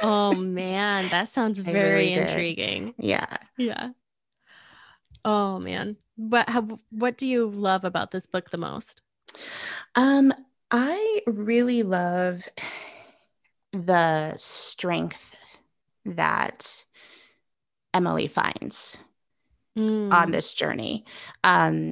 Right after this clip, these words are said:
Speaker 2: this book has, um, I wanted to keep it as real as possible in terms of the characters.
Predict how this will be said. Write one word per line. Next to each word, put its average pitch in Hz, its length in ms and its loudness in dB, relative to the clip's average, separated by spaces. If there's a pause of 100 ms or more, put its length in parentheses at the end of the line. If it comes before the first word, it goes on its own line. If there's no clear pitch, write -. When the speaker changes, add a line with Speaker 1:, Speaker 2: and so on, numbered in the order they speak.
Speaker 2:
this 180 320 0
book - 460 0
has, 175 1160 0 (140)
um, 160 680 -4 (500)
I 226 80 4
wanted 392 300 0
to 214 100 0
keep - 220 -4
it 160 100 -4
as 160 160 -4
real 160 180 0
as 151 120 -6
possible 202 680 -2 (200)
in 165 120 -2
terms 165 280 -2
of - 60 -12
the - 60 -20
characters. - 760 -8